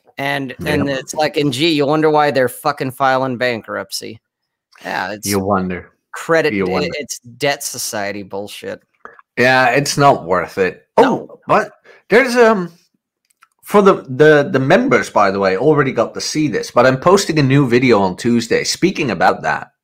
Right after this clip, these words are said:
Speaker 2: talking about that, the whole finance thing.
Speaker 1: Mm.
Speaker 2: Uh, it was a post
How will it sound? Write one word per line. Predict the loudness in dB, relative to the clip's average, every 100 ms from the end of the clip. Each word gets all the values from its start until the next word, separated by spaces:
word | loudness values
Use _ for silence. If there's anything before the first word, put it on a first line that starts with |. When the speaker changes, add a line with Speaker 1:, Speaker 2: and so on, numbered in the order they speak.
| _
Speaker 2:
talking | 4 4 4 -2
about | 0 0 0
that, | -2 -2
the | -2
whole | -2 -4
finance | 0 0 2 -2 -4 -6
thing. | -6 -8 -12 _ _ -20 -14
Speaker 1:
Mm. | -10 -8 -4
Speaker 2:
Uh, | 0 0 2
it | 0 0
was | 2 6 6 4 2 -6 -12 _ _ _ _
a | -6
post | -6 -4 0 0 -2 -8 -12 -20